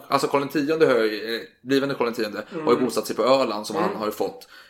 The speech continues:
Speaker 1: eh, som en liten gåva där. Så han sitter där och förlustar sig i vin och mat och, eh, jakt och allt
Speaker 2: Ja.
Speaker 1: annat. Eh, då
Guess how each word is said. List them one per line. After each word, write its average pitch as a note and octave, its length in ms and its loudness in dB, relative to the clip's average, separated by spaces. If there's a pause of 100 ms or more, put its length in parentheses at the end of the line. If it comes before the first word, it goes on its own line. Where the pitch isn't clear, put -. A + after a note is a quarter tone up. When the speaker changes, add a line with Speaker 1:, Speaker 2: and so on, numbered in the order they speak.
(120)
Speaker 1:
eh, G#2 240 0
som G#2 180 -6
en G#2 80 -4
liten G#2 180 -6
gåva G2+ 240 -2
där. F#2+ 200 -8
Så C3 120 -6
han C3+ 60 -2
sitter B2+ 200 -4
där A2+ 220 6
och A#2 100 0
förlustar G2+ 320 -8
sig G2 280 -4
i - 20 -8
vin G2+ 300 -6
och G#2 80 -10
mat G2+ 380 -10
och, G2+ 320 -6
eh, F#2 180 -8 (120)
jakt - 340 -8
och G2+ 260 -8 (500)
allt A2 160 -4
Speaker 2:
Ja. G#2 60 -4
Speaker 1:
annat. A2 220 -8 (440)
Eh, B2+ 240 2 (260)
då C3 60 -16